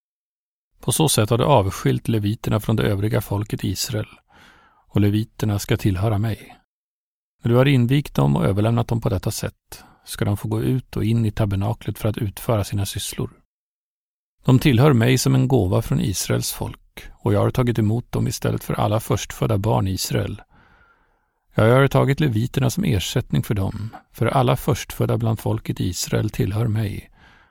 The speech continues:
både bland människor och djur. Jag gjorde anspråk på dem den natt då jag dödade allt förstfött bland egyptierna. Ja, jag har tagit emot leviterna som ersättning för de äldsta sönerna i Israel, och jag ska ge leviterna som gåva till Aaron och hans söner.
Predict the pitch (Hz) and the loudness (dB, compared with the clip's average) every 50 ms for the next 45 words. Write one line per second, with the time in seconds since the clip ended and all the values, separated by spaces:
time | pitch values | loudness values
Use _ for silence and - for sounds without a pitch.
0 | _ _ _ _ _ _ _ - 101 101 113 117 120 113 113 113 110 120 127 110 | _ _ _ _ _ _ _ -6 -2 0 0 2 2 2 2 2 2 2 2 2
1 | 95 95 110 110 - - 95 95 101 113 107 - - 95 - - - _ _ _ | 2 2 0 0 -2 -2 -2 0 0 0 0 -2 -4 -10 -14 -18 -20 _ _ _
2 | _ _ _ _ _ _ _ _ _ _ _ _ _ _ _ _ - 113 110 110 | _ _ _ _ _ _ _ _ _ _ _ _ _ _ _ _ -2 0 2 2
3 | 107 - - 147 117 95 - - - - - 143 - - - - 107 123 131 120 | 2 2 2 2 2 2 0 -4 -2 0 -2 -2 -2 -4 -6 -4 0 0 2 2
4 | 110 107 110 104 98 110 117 - - - 110 107 107 110 127 123 107 101 104 117 | 2 2 2 2 0 0 -2 -6 -6 -4 -2 -2 -2 0 0 0 -2 0 -2 -2
5 | 120 110 107 107 113 - - - - 113 - - - - - - 120 - - 107 | -2 -2 -2 -2 -4 -6 -8 -4 -4 -4 -4 -4 -10 -10 -8 -8 -8 -6 -4 -2
6 | 104 98 98 104 127 - - - - 101 101 90 - - _ _ _ _ _ _ | -2 -2 -2 -2 -4 -4 -6 -10 -10 -8 -10 -12 -14 -20 _ _ _ _ _ _
7 | _ _ _ _ _ _ _ _ _ _ _ _ - - 98 110 123 135 120 110 | _ _ _ _ _ _ _ _ _ _ _ _ -4 0 2 2 2 2 2 2
8 | 117 123 - - 135 135 135 147 135 113 113 120 - - - 127 107 101 104 - | 0 0 0 0 -2 0 0 0 0 0 0 -2 -2 -2 0 2 2 2 0 0
9 | 120 117 117 - - 208 180 123 95 - - - 131 - - - 117 104 - - | 0 -2 -2 -2 -2 -2 -2 0 -2 -2 -2 -4 -4 -4 -2 -4 -4 -2 -2 -2
10 | - - - 131 107 - - - - - 120 - - - 139 104 90 98 113 120 | -2 0 0 -2 -2 -2 -6 -8 -4 -4 -4 -4 -2 -2 0 0 0 0 -2 -2
11 | 117 113 104 95 - - - 107 101 95 - - - _ _ - - _ _ _ | -2 -2 -2 -2 -4 -4 -4 -4 -4 -4 -6 -12 -16 _ _ -20 -20 _ _ _
12 | _ _ _ _ _ _ - 104 104 107 - - 135 123 107 107 117 123 123 123 | _ _ _ _ _ _ -2 0 0 0 2 2 2 4 4 4 4 2 2 2
13 | 107 101 101 - - 127 120 - - 151 139 139 123 104 95 101 120 - - - | 0 0 -2 0 0 0 0 0 0 -2 0 0 0 0 0 0 -2 -4 -2 -2
14 | - 110 107 120 123 110 101 98 98 104 104 - - - 95 95 110 - 117 110 | 0 0 0 0 0 0 -2 -2 -2 -2 -4 -4 -4 -4 -2 -2 -2 -4 -6 -8
15 | - | -12